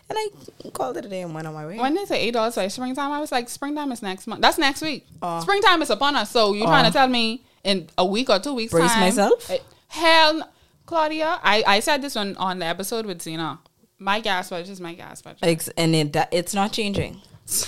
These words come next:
Speaker 2: How much I have a gallon for is how much I have a gallon for. My gas budget is my gas budget.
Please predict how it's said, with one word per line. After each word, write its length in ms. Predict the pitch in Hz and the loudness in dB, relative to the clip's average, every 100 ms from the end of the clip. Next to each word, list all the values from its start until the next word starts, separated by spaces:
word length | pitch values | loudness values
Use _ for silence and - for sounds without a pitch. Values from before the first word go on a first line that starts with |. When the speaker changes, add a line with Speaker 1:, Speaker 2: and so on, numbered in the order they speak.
| - - _ _ _ _ _ | -8 -20 _ _ _ _ _
Speaker 2:
How 180 | 285 | -2
much 160 | 294 285 | -2 -2
I 60 | 208 | -4
have 100 | 202 | -4
a 80 | |
gallon 320 | 190 160 160 196 | -6 -6 -8 -6
for 160 | 208 | -8
is 60 | 190 | -8
how 80 | 202 | -10
much 160 | 196 | -12
I 20 | |
have 80 | 175 | -14
a 80 | 170 | -14
gallon 320 | 175 156 156 - | -16 -16 -16 -10
for. 180 | 170 156 | -10 -2
My 140 | 196 | 0
gas 320 | 220 185 196 | 4 4 4
budget 280 | - 175 233 | -2 -2 -2
is 120 | 190 | -2
my 120 | 185 | -4
gas 360 | 175 165 156 - | -2 -2 -2 -6
budget. 480 | - 151 147 - | -10 -10 -8 -12